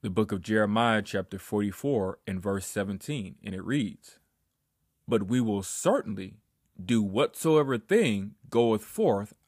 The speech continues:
out of our own mouth, to burn incense unto the Queen of Heaven,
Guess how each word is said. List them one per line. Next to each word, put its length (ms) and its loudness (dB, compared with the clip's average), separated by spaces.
out 180 6
of 120 0
our 300 6
own 340 4
mouth, 400 -4
to 140 0
burn 340 2
incense 680 -2
unto 300 -2
the 100 -2
Queen 300 -4
of 120 -6
Heaven, 360 -2